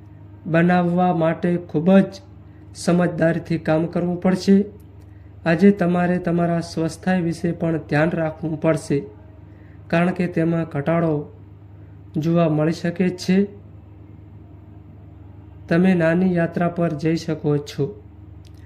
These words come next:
આજે સવારે તમે કેટલીક બાબતોને લઈને થોડા ચિંતિત,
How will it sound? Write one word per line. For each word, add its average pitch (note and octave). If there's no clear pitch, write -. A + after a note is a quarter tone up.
આજે E3
સવારે F3
તમે F3
કેટલીક F3
બાબતોને E3
લઈને D#3+
થોડા E3
ચિંતિત, F3+